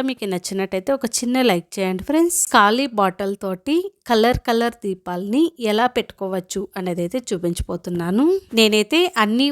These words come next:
ఒకే రకం బాటిల్స్‌ని, నాలుగు బాటిల్స్‌ని అయితే తీసుకున్నానండి. ఏదైనా ఒక నైఫ్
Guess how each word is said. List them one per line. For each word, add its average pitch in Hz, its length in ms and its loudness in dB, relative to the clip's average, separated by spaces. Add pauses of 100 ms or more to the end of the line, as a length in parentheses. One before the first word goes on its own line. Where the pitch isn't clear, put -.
(160)
ఒకే 240 220 2 (100)
రకం 220 240 -4 (120)
బాటిల్స్‌ని, 190 560 -2 (240)
నాలుగు 208 300 4 (120)
బాటిల్స్‌ని 180 520 -4
అయితే 196 160 -8 (100)
తీసుకున్నానండి. 180 840 -2 (680)
ఏదైనా 254 280 4 (100)
ఒక 240 140 -2 (120)
నైఫ్ 220 200 2